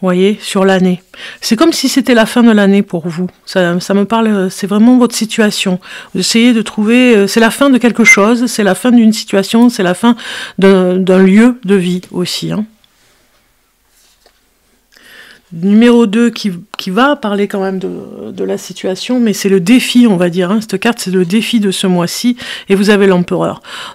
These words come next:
Donc un petit peu plus d'organisation, cet empereur un petit peu rigide, là, vient nous dire que il y a, euh, du nouveau aussi, ce mois de juin, euh, pour, euh, le travail,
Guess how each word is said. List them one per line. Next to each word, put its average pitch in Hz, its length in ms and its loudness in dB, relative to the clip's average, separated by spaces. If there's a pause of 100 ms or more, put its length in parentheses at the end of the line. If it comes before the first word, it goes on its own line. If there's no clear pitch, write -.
Donc 196 160 2
un 220 120 4
petit 220 200 -2
peu 240 160 -2
plus 254 340 0
d'organisation, 233 960 4
cet 214 220 -2
empereur 208 500 2
un 190 140 0
petit - 140 -12
peu 196 120 -4
rigide, 185 540 0
là, 175 240 0
vient 180 220 -2
nous 180 120 2
dire 185 320 -2
que 202 220 -2 (340)
il 185 160 -2
y 185 100 4
a, 202 320 0
euh, 170 480 -2
du 175 180 0
nouveau 220 380 4 (160)
aussi, 180 440 -6 (340)
ce - 140 -2
mois 185 140 2
de 180 120 0
juin, 175 480 -2
euh, 185 320 0
pour, 190 380 -4
euh, 185 200 0
le 185 120 2
travail, 180 500 -4